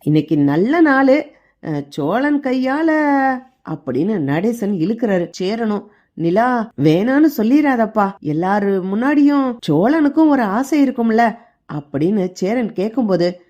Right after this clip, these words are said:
நிலா, "சரிண்ணே" அப்படின்னு சொல்லிடுறாங்க. சோழன் ரொம்ப சந்தோஷமா நிலா நெத்தியில பொட்டு வச்சு விடுறாரு. சோழனுக்கு தாங்க முடியாத சந்தோஷம்.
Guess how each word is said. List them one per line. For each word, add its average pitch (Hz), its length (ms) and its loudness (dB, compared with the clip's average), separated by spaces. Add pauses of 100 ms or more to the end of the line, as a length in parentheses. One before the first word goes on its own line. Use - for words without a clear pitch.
(140)
நிலா, 190 460 -2
"சரிண்ணே" 196 680 -2 (180)
அப்படின்னு 160 440 -4
சொல்லிடுறாங்க. 170 540 -2
சோழன் 196 440 -4
ரொம்ப 170 260 -6 (120)
சந்தோஷமா 214 540 -2
நிலா 196 260 -2
நெத்தியில 180 400 -2
பொட்டு 175 280 -10
வச்சு 202 280 -6
விடுறாரு. 170 260 -2 (120)
சோழனுக்கு 220 720 0 (100)
தாங்க 240 380 0
முடியாத 190 380 0
சந்தோஷம். 208 520 -4